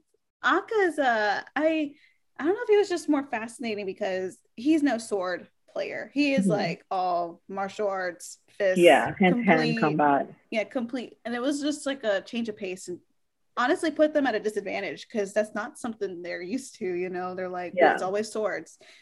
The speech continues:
Speaker 1: It's always some sort of weird magical thing. But no, he's just like, "I'm gonna bring in the fist." <laughs>
Speaker 2: Yeah.
Speaker 1: And I like that a lot about him.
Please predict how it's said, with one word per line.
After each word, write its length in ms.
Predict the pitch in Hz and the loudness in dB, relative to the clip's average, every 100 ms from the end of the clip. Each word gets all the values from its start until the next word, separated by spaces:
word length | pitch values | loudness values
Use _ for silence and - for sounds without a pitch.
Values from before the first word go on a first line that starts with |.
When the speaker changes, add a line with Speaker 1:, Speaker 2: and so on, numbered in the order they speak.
| _ | _
Speaker 1:
It's 120 | 226 | -8
always 200 | 233 208 | -2 -2
some 160 | 208 214 | -2 -8
sort 220 | - 220 | -4 -4
of 120 | 202 196 | -2 0
weird 260 | 208 208 | 2 2
magical 460 | 196 196 196 196 185 | 2 -2 -2 -6 -8
thing. 240 | 180 170 | -8 -8
But 140 | 175 220 | -4 0
no, 180 | 285 | 0
he's 180 | 277 285 | 0 -2
just 180 | 269 - | -6 -6
like, 140 | 240 | -4
"I'm 960 | - - - _ _ _ _ - _ - | -4 -8 -18 _ _ _ _ -20 _ -8
gonna 140 | 202 | -6
bring 200 | 190 214 | -2 -2
in 120 | 220 202 | 0 -4
the 60 | |
fist." 460 | 196 262 277 - - | 2 4 4 0 4
<laughs> 680 | 330 - - 427 480 - 453 | 6 6 2 2 0 0 8
Speaker 2:
Yeah. 360 | 180 170 160 160 151 - 415 320 262 | 10 12 10 4 -2 -10 -12 -14 -6
Speaker 1:
And 420 | 214 208 196 196 - | -2 -2 -2 -8 -10
I 120 | - 240 | -2 0
like 260 | 226 220 | 0 -2
that 140 | 220 202 | -4 -4
a 60 | |
lot 140 | 165 170 | -4 -4
about 180 | - 180 | -4 -6
him. 160 | 175 | -8